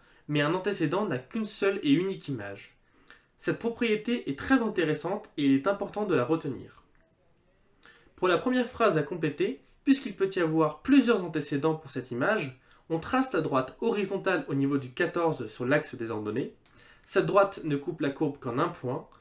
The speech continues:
On descend pour lire la valeur sur l'axe des x et on trouve que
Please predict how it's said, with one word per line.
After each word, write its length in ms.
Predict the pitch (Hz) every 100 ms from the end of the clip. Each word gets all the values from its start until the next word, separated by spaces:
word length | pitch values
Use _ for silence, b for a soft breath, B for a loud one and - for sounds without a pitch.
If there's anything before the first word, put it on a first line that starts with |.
| b b 156
On 100 | 151
descend 400 | 208 208 214 196
pour 100 | 151
lire 140 | 131
la 80 | 127
valeur 320 | 147 156 147
sur 140 | -
l'axe 180 | 135 131
des 360 | 113 110 120 175
x 300 | 208 - - b b 165
et 60 |
on 100 | 156
trouve 240 | 151 196 -
que 180 | -